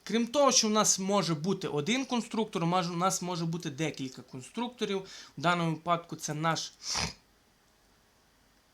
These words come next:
аккаунт чотири, де він у нас знаходиться.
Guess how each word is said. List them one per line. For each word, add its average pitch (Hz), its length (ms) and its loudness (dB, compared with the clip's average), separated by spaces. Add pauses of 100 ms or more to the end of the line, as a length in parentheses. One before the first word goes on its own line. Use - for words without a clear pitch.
(160)
аккаунт 151 540 0
чотири, 170 800 0 (180)
де 147 260 -4
він 147 140 -4
у 143 40 -6
нас 143 160 -4
знаходиться. 180 920 -4